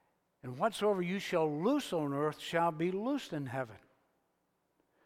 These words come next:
And again I say unto you, that if two of you shall agree on earth as touching anything that they shall ask, it shall be done for them of my Father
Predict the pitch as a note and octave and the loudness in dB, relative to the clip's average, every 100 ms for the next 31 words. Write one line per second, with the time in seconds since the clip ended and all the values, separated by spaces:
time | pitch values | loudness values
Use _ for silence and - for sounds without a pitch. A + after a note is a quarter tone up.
0 | _ _ D3 C#3 B2+ G3+ A3+ G#3+ - A3 | _ _ -4 -4 2 2 4 2 0 0
1 | G#3 F#3+ - C#3+ C3+ C#3 D#3 D3 - - | 0 0 -2 -4 0 2 2 2 -2 -2
2 | C#4+ C#4 C#4 G3+ E3 D#3+ A3+ A#3+ A3 G#3+ | 0 0 -2 -2 -2 -2 -2 0 0 0
3 | F3 D#3+ C#3 G#3 B3 B3 G3 F3+ F#3+ A3 | 0 0 -2 -4 0 0 0 0 -2 0
4 | A#3 A#3 F3 D3 - B3+ A3+ - F#3 F#3+ | 0 0 -4 -4 -4 -4 -4 -4 -4 -6
5 | _ _ - B3+ F4 F4+ D4 F#3 D3 A2 | _ _ -14 -6 0 0 0 0 -2 -4
6 | - - _ - _ E3+ E3 G3+ G3+ - | -12 -20 _ -20 _ -2 0 2 2 2
7 | F3+ F#3 F3 D3 A#2+ - - F#3+ G3 - | -4 0 2 2 0 -10 -2 0 0 -2
8 | F3 D3 D3 B2 A3 C4 - G3+ G3 G3+ | -2 -2 -4 0 0 2 0 2 2 4
9 | E3 D3 D3 C#3 A3 A3+ G#3+ G#3+ | 2 2 0 0 0 2 0 -2